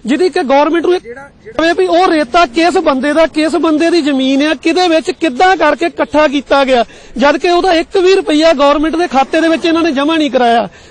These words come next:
ਜਿਸ ਦਿਨ ਬਰਸਾਤ ਸ਼ੁਰੂ ਹੋ ਜਾਣੀ, ਉਸ ਦਿਨ ਇਹਨਾਂ ਦੇ ਚਾਰੇ ਹੀ ਟਰੈਕਟਰ ਚੱਲਣੇ ਆ, ਬਾਕੀ ਸਾਰੇ ਭਰਾਵਾਂ ਦੇ ਟਰੈਕਟਰ ਖੜ ਜਾਣੇ ਕਿ ਬਰਸਾਤ ਆ ਜੀ, ਕੰਮ ਨਹੀਂ ਚੱਲ ਰਿਹਾ ਟਰੈਕਟਰਾਂ ਦਾ।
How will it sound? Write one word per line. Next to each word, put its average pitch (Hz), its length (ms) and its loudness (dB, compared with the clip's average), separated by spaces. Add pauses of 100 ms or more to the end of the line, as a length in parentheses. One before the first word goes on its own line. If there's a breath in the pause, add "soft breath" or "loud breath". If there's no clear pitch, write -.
ਜਿਸ 269 240 -2
ਦਿਨ 349 160 0
ਬਰਸਾਤ 302 360 0
ਸ਼ੁਰੂ 349 220 0
ਹੋ 311 100 2
ਜਾਣੀ, 320 240 0
ਉਸ 320 180 -2
ਦਿਨ 339 140 -2
ਇਹਨਾਂ 339 140 0
ਦੇ 349 80 -2
ਚਾਰੇ 269 320 0
ਹੀ 349 40 2
ਟਰੈਕਟਰ 294 360 -2
ਚੱਲਣੇ 262 360 -2
ਆ, 302 100 -4 (300 loud breath)
ਬਾਕੀ 277 280 0
ਸਾਰੇ 370 300 2
ਭਰਾਵਾਂ 359 280 0
ਦੇ 330 80 0
ਟਰੈਕਟਰ 311 340 -2
ਖੜ 262 180 0
ਜਾਣੇ 320 220 -2
ਕਿ 349 80 -4
ਬਰਸਾਤ 277 480 0
ਆ 277 80 2
ਜੀ, 320 180 0 (240 loud breath)
ਕੰਮ 302 200 2
ਨਹੀਂ 311 220 2
ਚੱਲ 285 200 2
ਰਿਹਾ 262 180 2
ਟਰੈਕਟਰਾਂ 240 380 -2
ਦਾ। 214 120 -4